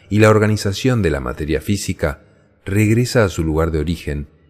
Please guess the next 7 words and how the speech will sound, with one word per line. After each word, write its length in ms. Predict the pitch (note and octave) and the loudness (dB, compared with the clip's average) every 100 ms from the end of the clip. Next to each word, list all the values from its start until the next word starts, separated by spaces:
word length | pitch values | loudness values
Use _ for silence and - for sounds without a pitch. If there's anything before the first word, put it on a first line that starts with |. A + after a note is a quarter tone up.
| - | -6
y 120 | G2+ | -6
todo 380 | - B2 B2 A2+ | -2 0 0 0
desaparece 720 | F#2 - C#2+ C2+ C#2+ D#2+ G2 | 0 -2 -6 -4 -4 -4 -2
de 60 | F2 | -2
la 120 | C#2+ | -4
siguiente 440 | - D2 C#2 C2+ | -6 -6 -6 -6
manera. 500 | C#2 C#2+ C#2+ A#1+ A#1 | -6 -4 -4 -4 -8